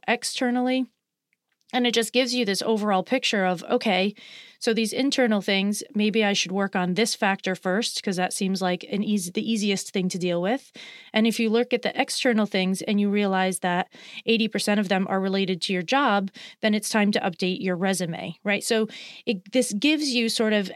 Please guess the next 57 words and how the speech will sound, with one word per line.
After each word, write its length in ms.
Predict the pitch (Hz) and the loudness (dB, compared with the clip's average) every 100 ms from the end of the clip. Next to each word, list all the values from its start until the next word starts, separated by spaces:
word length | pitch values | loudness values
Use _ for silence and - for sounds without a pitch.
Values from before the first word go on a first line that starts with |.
| _ _ | _ _
an 180 | 247 226 | 2 2
idea 580 | 208 185 247 294 277 - | 2 2 2 4 4 4
of, 300 | 185 180 175 | 2 0 0
if 160 | 220 - | -4 -2
these 300 | 269 302 - | 0 0 2
are 200 | 262 247 | 2 2
the 80 | |
causes, 520 | 233 - 254 190 180 180 | 0 0 0 2 -2 -2
if 100 | - | 0
these 200 | 247 240 | 0 2
are 140 | 254 | 2
the 140 | 214 | 4
assumed 500 | 202 - 269 294 269 | 2 2 2 2 0
causes 400 | - 233 220 190 | 0 2 2 0
of 160 | 170 190 | -2 0
my 140 | 196 | 2
burnout 540 | 170 214 233 175 170 185 | 2 2 2 2 2 0
as 160 | 185 | 0
I 80 | 185 | 0
look 200 | 185 220 | 0 0
at 140 | 240 240 | 0 0
it 120 | 247 | 0
today, 520 | 254 220 160 180 208 - - - - - - | 0 2 2 0 -4 -12 -20 -20 -20 -14 0
then 220 | 208 196 | 2 4
which 260 | 262 294 | 2 2
of 100 | 294 | 0
these 220 | 247 233 - | -2 -4 0
things 220 | 196 214 | 0 0
do 140 | 196 | 0
I 60 | 185 | -2
have 280 | - 214 214 | 0 -2 0
some 160 | 226 | -2
control 380 | 226 233 220 208 | -2 -2 0 2
over 220 | 196 190 | 2 0
and 240 | 208 190 180 | 0 0 0
what 180 | - | -2
can 160 | - 196 | -2 -2
I 140 | 175 | -2
do? 420 | 160 196 180 - - - - - | -2 -2 -2 -2 -12 -20 -20 -6
So 140 | 226 | 0
this 160 | 226 285 | 0 0
is 100 | 269 | -2
a 80 | 269 | -2
really 380 | 233 277 294 | 0 0 0
important 420 | 302 302 226 233 220 | -2 0 0 0 -2
tool 240 | 196 190 | -2 0
and 140 | 185 | -2
something 300 | 202 185 202 | -2 -4 -2
that 100 | 190 | -2
I 60 | 190 | -2
start 300 | - 185 - | 0 -2 0
most 460 | 196 196 220 214 - | 0 2 2 0 -4
of 160 | 196 | 0
my 140 | 196 190 | 0 0
coaching 280 | 180 165 | -2 -4
clients 360 | 160 - - - | -6 -8 -8 -8
with. 280 | 85 - | -10 -10